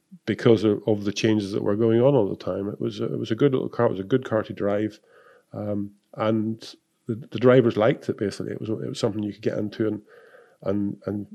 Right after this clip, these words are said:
you know, get the welly down and, and get, get performance out of it. Uh, and it didn't bite you. It wasn't a car that sort of, uh, was nervous to drive around. It had good, solid, straightforward downforce. So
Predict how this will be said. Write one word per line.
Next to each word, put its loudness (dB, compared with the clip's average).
you 0
know, 0
get 0
the -4
welly 6
down 2
and, -2
and -4
get, -2
get 0
performance 2
out 0
of -2
it. -4
Uh, 2
and 2
it -4
didn't 4
bite 4
you. 0
It -4
wasn't 0
a -10
car 2
that -2
sort -2
of, -8
uh, -2
was -2
nervous 6
to -4
drive 0
around. -4
It -8
had -4
good, 2
solid, 2
straightforward -2
downforce. -6
So -2